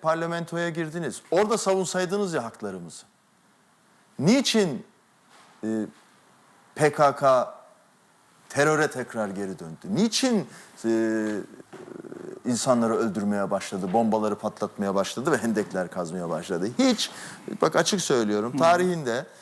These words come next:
Speaker 1: çok uzun zamandır halk desteği bu kadar düşmemişti P K K'nın. Ama bunu biliyor ve göze alıyor. Bir takım adamlar dışarıda ve içeride, e, P K K'nın kısa vadede verdiği bu,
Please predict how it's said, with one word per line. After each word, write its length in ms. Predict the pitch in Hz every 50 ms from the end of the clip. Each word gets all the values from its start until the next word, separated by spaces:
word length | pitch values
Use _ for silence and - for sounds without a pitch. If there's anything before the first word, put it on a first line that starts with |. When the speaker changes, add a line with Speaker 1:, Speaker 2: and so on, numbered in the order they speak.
| - _
Speaker 1:
çok 200 | _ - 123 127
uzun 240 | 123 113 127 185 214
zamandır 600 | 185 139 117 101 101 98 95 95 98 107 143 185 208 - - - - - - -
halk 440 | - - 170 196 214 - - - -
desteği 720 | 131 120 - - - - - 104 110 135 160 156 113 110
bu 120 | 147 220 208
kadar 500 | - - 160 147 127 147 151 160 156 135
düşmemişti 560 | 123 - - - 92 87 85 82 - - 85
P 160 | - 85 80
K 200 | - - - 78
K'nın. 180 | - - - - - - - - -
Ama 300 | - 131 165 180 156 160
bunu 200 | 190 208 208 175
biliyor 400 | 180 175 190 202 202 220 220 202
ve 100 | 202 185
göze 280 | 165 160 156 151 180
alıyor. 400 | 170 151 123 101 85 78 - - - _ _ _ _ _ _ _ _ _ _ _ _ _ _ - - - -
Bir 100 | 214 208
takım 300 | - 202 165 151 147 135
adamlar 440 | 120 104 104 95 98 120 - 202
dışarıda 480 | 202 226 - - - 95 - 190 226 202
ve 100 | 147 113
içeride, 580 | 104 - - - 101 95 98 - - 285 320 - - - - - - - - - - -
e, 440 | - 135 131 131 135 131 131 127 127 120 -
P 120 | - 196 208
K 240 | - 226 214 202
K'nın 300 | 208 202 196 196 208 226
kısa 340 | 220 - 202 - - 247 247
vadede 480 | 220 185 147 123 113 117 104 110 110 110
verdiği 480 | 127 143 139 127 110 107 107 104 127
bu, 180 | 165 196 - -